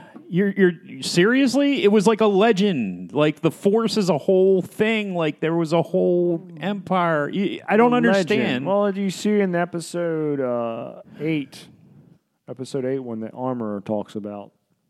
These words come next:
Speaker 2: "I've heard such stories of these magical abilities and all that."
Speaker 1: Yeah, but they t-,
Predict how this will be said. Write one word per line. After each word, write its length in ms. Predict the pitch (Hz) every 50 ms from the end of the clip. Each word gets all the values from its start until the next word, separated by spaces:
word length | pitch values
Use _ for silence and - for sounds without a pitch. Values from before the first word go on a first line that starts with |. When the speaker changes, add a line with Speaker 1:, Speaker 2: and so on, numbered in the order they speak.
| _ _
Speaker 2:
"I've 220 | - 120 117 104 -
heard 320 | - 117 117 113 110 107
such 520 | - - 113 107 - - - - - -
stories 400 | - _ 113 113 110 107 107 98
of 100 | 104 104
these 180 | 98 104 95 87
magical 800 | 104 107 104 107 107 101 104 98 _ _ 107 104 104 98 95 95 101
abilities 560 | 98 92 101 101 98 98 98 98 95 92 90
and 100 | 95 98
all 300 | 101 98 98 - - - -
that." 120 | - - _ _ _ _ _ _ _ _ _ _ _ _ _ _ _ _ _ _ _ _ _ _ _ _ _ _ _ 147 135 135 139 143 143
Speaker 1:
Yeah, 300 | 147 175 202 208 208 196
but 240 | 151 143 156 - -
they 140 | 165 151 147 - _ _ _
t-, 140 | - -